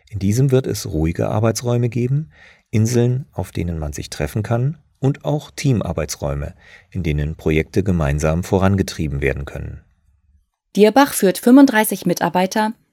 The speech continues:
Speaker 2: darunter Interaction Designer, Softwarearchitekten, Consultants und Security-Experten, die bei den einzelnen Projekten in gemischten Teams arbeiten und sich jeder gegenseitig gedanklich befruchten.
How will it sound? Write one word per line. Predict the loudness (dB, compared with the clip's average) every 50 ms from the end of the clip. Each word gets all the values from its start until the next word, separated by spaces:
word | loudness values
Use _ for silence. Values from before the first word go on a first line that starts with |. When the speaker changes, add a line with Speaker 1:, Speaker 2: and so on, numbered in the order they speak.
| _ _
Speaker 2:
darunter | 0 2 2 2 2 2 2 0
Interaction | 0 0 0 2 0 0 0 0 0 0 0
Designer, | 0 0 0 0 0 0 2 2 0 0 -2 -4 _ -14 -8
Softwarearchitekten, | -4 -2 -2 -4 -2 0 2 2 4 2 2 0 -4 -6 -6 -4 -6 -6 -6 -6 -6 -6 -6 -6 -12 _ _ -2
Consultants | 0 0 0 2 2 0 0 2 2 4 4 4 2 0
und | -2 -2 -2
Security-Experten, | -2 -4 -2 2 4 6 6 6 4 2 -2 -4 -4 -4 -6 -2 -2 0 0 0 2 2 2 2 0 -2 -12 _ _ _ -4
die | 0
bei | 2 2
den | 2 2 0 0
einzelnen | 0 -2 0 0 2 2 2 2 2
Projekten | 0 0 2 2 0 0 0 0 0
in | 0 0 -2
gemischten | 0 0 0 0 0 0 0 0 -2
Teams | 0 -2 -4 -4 -4 -4 -4
arbeiten | -4 -2 0 0 0 0 2 0 0 0 -2 -6 -16 -20 _ _
und | -2 0 0
sich | 0 -2 0 0
jeder | 2 4 4 4
gegenseitig | 2 2 0 0 0 0 2 0 0 0 -2 -4 -4
gedanklich | -4 -2 0 0 0 0 -2 -4 -4 -2
befruchten. | -4 -4 -2 -2 -4 -4 -4 -4 -2 -2 -2 -2 -2